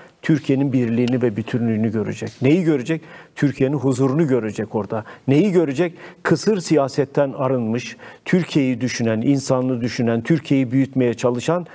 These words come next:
kadroları görecek, anlayışı görecek orada. Millet İttifakı'nın ruhunda yatan zaten budur. Eğer siz bu ruhu yaratamazsanız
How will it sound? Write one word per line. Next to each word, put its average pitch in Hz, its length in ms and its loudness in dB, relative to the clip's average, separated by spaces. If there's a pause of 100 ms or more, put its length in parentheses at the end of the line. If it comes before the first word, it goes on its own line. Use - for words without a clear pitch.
(140)
kadroları 147 520 0
görecek, 110 440 -2
anlayışı 143 420 2
görecek 113 480 0
orada. 107 400 -4 (380)
Millet 139 340 2
İttifakı'nın 147 580 -2
ruhunda 139 360 2
yatan 131 320 0
zaten 117 420 -2
budur. 196 240 0 (560)
Eğer 147 200 4
siz 180 320 -2
bu 214 100 4
ruhu 196 240 4
yaratamazsanız 190 880 0